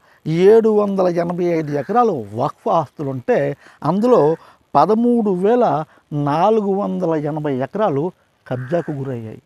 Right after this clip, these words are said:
ఇవి కేవలం రెండు రాష్ట్రాలలో వక్ఫ్ యొక్క, ఆ వ-, వక్ఫ్ ఆస్తులు ఆక్రమణకు గురైన వక్ఫ్ ఆస్తుల వివరాలు.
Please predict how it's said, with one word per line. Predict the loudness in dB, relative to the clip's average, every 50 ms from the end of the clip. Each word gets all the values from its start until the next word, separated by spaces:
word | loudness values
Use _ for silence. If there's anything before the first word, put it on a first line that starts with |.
| _
ఇవి | -4 -2 0 2 2 2 0 -2 -4 -8 _ _ _ _ _ _ _ _ _
కేవలం | 0 2 2 2 2 2 0 0 -2 -4 -10 -14 _ _ _ _ -2
రెండు | 0 2 2 2 2 2 0 0
రాష్ట్రాలలో | 2 2 2 2 0 -2 -4 -2 0 2 2 2 2 2 4 4 4 2 2 0 -4 _ _ _ _ _ _ -8 -8 -2 2
వక్ఫ్ | 2 2 2 2 -2 -4 -2 0
యొక్క, | 0 0 0 -2 -4
ఆ | -2 0 2 2
వ-, | 2 2 2 2 2 2 2 0 0 0 0
వక్ఫ్ | 0 0 0 2
ఆస్తులు | 4 4 4 2 2 0 -2 -2 -2 0
ఆక్రమణకు | 0 2 0 0 _ _ _ -2 0 0 2 0 -2 -2
గురైన | -2 -2 0 2 2 2 2 0 -2 -4 -6 _ -14 -8 -2
వక్ఫ్ | 2 2 2 2 -2 -6 -6
ఆస్తుల | -2 -2 -2 -2 -2 -4 -4 -2 -2
వివరాలు. | -2 -2 -2 -4 -2 -2 -4 -4 -4 -8